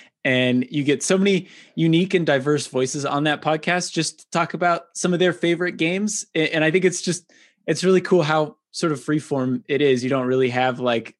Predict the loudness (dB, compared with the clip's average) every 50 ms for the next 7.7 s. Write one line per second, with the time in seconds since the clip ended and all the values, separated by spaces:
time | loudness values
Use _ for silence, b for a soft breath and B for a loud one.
0 | _ 0 0 2 2 2 0 0 2 2 2 2 2 0 0 -2 -2 -2 -2 -4
1 | -2 -2 -2 -2 -4 -2 -2 0 0 0 -2 -6 -8 -10 -12 -12 _ _ _ _
2 | -2 -2 -2 -4 b b b b b b _ -2 -2 -2 0 0 0 0 2 0
3 | 0 -2 -4 -4 -6 -6 -4 -2 -2 -4 -2 -2 -2 -4 -2 0 -2 0 0 -2
4 | -4 -4 -6 -6 -6 -6 -4 -6 -6 -6 -6 -8 -8 -8 -8 -8 -4 -2 -2 0
5 | 0 -2 -2 -4 -2 -2 -2 -4 -2 -2 -4 -2 -2 -4 -6 -6 -6 -4 -4 -4
6 | -4 -6 _ _ -4 -2 -2 0 -2 -2 -4 -4 -6 -6 -6 -4 -4 -4 -4 -6
7 | -4 -2 -2 -2 -2 -2 -2 -2 -2 -2 -2 -4 -6